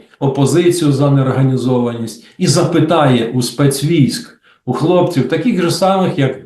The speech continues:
стоять лице в лице перед ними: «Ви служите кому? Росії чи Грузії?» Але дальше це абсолютно ніяк не може бути втіленим, бо з моєї точки зору ці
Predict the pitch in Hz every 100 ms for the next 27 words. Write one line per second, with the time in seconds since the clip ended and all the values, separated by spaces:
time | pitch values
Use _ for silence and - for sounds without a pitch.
0 | _ - - 135 156 156 135 127 - 151
1 | 147 - _ 123 123 - 131 - 131 123
2 | 123 120 107 101 - - 127 208 - 160
3 | 202 202 170 - 165 156 147 151 151 139
4 | 101 - - _ _ 120 123 - 190 220
5 | 180 110 95 - _ - 165 127 131 151
6 | 143 - 143 143 - _ _ _ - 151
7 | 147 143 131 110 - 123 190 202 196 -
8 | 117 107 - _ _ - 151 147 127 -
9 | _ 156 - 208 247 240 196 175 170 170
10 | 170 143 143 151 139 143 - - _ 135
11 | 147 147 135 - 175 131 120 117 120 160
12 | 156 - 139 160 240 254 202 - 165 -
13 | 143 139 180 170 139 - - - 180 170
14 | 123 101